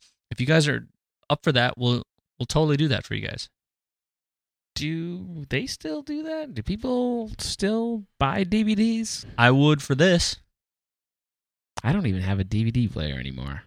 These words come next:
Speaker 1: I don't either.
Speaker 2: <laughs>
Speaker 1: I think I've got one somewhere for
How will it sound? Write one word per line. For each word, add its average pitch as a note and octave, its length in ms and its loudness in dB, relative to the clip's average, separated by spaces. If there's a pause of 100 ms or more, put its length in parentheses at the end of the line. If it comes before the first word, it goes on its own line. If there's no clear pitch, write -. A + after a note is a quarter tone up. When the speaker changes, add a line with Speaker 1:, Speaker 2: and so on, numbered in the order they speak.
Speaker 1:
I C3 920 4
don't A#2+ 360 -2 (340)
either. G#2+ 600 -4 (140)
Speaker 2:
<laughs> - 160 -10
Speaker 1:
I - 460 8
think - 520 6
I've C#3+ 180 2
got C#3 240 2
one C3+ 180 6
somewhere C#3+ 760 2
for A2+ 200 -2